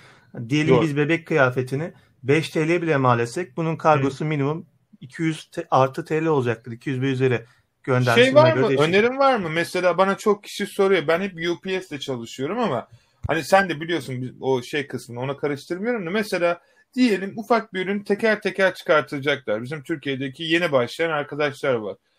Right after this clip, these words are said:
Speaker 2: Sence fiyat performans olarak en ufak ürünleri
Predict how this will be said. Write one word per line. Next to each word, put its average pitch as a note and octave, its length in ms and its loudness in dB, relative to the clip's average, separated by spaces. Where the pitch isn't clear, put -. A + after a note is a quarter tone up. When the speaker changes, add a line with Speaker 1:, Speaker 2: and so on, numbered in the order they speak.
Speaker 2:
Sence A#3+ 560 2
fiyat A#3 440 -2
performans A3+ 760 0
olarak D3+ 400 -2
en G3+ 160 -4
ufak G3+ 340 -4
ürünleri F#3+ 640 -4